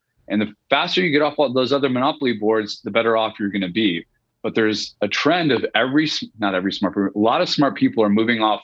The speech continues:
the other monopoly boards onto the Bitcoin monopoly board, and they understand why.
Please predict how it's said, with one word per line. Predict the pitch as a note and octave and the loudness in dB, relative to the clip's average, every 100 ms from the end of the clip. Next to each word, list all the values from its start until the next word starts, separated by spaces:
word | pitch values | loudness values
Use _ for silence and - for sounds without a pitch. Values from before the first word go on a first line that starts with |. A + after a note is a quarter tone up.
| - | -2
the | |
other | G2 G2 | -2 -2
monopoly | F2+ F2+ F2 F#2 F2 | -4 -2 -4 -4 -4
boards | F2+ F2+ F2+ - - _ _ | 0 0 0 -6 -16 _ _
onto | G#2 G#2 G#2 | 0 0 0
the | G2+ | -2
Bitcoin | F#2+ - F#2+ F2+ | -2 -2 -2 0
monopoly | F2 E2 - F2 | 0 -2 -2 -4
board, | D#2+ E2+ E2+ | -2 0 0
and | F2 | 2
they | |
understand | F2 F2 - F2 E2 D#2+ | 2 0 0 -2 -2 -2
why. | D#2+ - | -2 -2